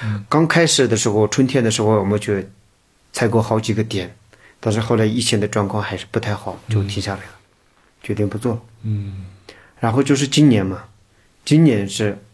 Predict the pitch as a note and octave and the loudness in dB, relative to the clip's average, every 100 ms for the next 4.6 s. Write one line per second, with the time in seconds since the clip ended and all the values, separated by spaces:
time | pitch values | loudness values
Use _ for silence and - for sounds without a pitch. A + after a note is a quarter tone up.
0 | _ - A2 A#2+ G#2+ F#2+ - D#3 A2 G2 | _ -6 0 2 2 0 0 0 0 -4
1 | - F2+ G2+ A2 A2+ A#2+ - B2 A#2+ A2 | -8 -8 -2 2 2 0 -4 -2 0 0
2 | A2 G2 G2 G2+ G2+ A#2 D#3 A2+ A2+ - | 0 -2 -2 -2 2 4 4 4 -2 -10
3 | - _ _ _ _ _ _ - - _ | -18 _ _ _ _ _ _ -20 -20 _
4 | B2 A#2+ B2 G#2+ F#2+ | -2 0 2 0 0